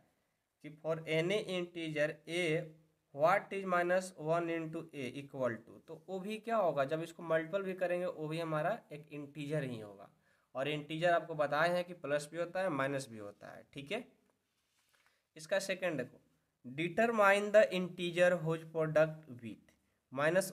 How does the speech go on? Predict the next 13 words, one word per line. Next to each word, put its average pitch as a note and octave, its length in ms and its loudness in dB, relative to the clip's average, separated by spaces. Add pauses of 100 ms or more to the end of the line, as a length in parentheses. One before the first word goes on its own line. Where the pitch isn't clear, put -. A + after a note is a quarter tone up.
(140)
one C#3 280 2
is, G#2 240 -16 (200)
ये D#3+ 100 -6
बोल E3+ 240 2
रहा E3+ 180 6
है D3+ 140 2
कि D#3+ 120 -10 (220)
ए D#3 320 0
बी D#3 300 0
सी D#3 240 -4
जो D#3 140 -4
क्वेश्चन D#3 520 -2
है C#3+ 180 0